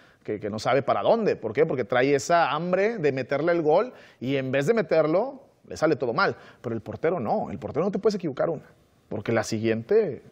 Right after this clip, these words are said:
aparte que es gol, la siguiente te quedas con ese, con ese error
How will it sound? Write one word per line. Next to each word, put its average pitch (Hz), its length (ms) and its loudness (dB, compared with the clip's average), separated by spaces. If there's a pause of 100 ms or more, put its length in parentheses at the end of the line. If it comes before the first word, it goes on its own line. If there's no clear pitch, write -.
(280)
aparte 175 340 -2
que 160 120 -2
es 151 100 -2
gol, 147 320 0
la 127 120 0
siguiente 123 480 -2
te 156 140 0
quedas 147 300 2
con 127 160 -6
ese, 139 380 0
con 127 180 -6
ese 127 360 2
error 127 420 4